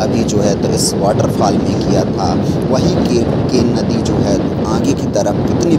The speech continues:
विशाल और कितनी जाती है, उस चीज़ को भी हम आपको इसी वीडियो में दिखा रहे हैं।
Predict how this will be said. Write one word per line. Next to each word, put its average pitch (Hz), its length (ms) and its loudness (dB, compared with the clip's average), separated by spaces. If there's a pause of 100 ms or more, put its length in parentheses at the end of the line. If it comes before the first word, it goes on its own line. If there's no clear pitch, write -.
विशाल 135 500 2
और - 380 0
कितनी - 440 0 (500)
जाती 87 280 -2
है, - 520 -2 (100)
उस - 260 2
चीज़ 113 220 0
को - 140 2
भी - 140 -2
हम 113 220 -2
आपको - 500 -4
इसी - 140 -2
वीडियो - 400 2
में - 420 0
दिखा - 280 0
रहे - 200 -2
हैं। - 280 0